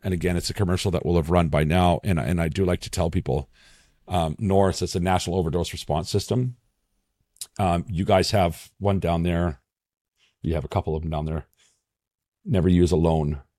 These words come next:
I think it's called. Um, eighty-five hundred phone calls north has accepted in Canada here, and not one single death. Right? These are people that are using Alone and call in.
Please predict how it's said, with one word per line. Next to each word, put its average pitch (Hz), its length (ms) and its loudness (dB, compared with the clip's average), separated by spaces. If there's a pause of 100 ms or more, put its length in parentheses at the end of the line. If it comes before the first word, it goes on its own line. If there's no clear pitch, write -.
(140)
I - 60 -4
think 87 180 -4
it's - 120 -12
called. 78 320 -2 (1040)
Um, 82 460 2 (720)
eighty-five 110 480 4
hundred 107 220 0
phone 101 180 -2
calls - 240 -2
north 90 240 0
has 92 120 -2
accepted - 440 -2
in 87 80 -4
Canada 98 340 0
here, 123 320 0
and 95 100 2
not 98 160 2
one 87 160 0
single 73 220 -4
death. - 340 -10 (1160)
Right? 82 220 -2
These 110 180 4
are 95 60 0
people 98 240 2
that 95 120 4
are 87 40 4
using 98 540 2 (380)
Alone 110 460 0 (360)
and 101 120 -6
call 98 260 2
in. 90 280 -6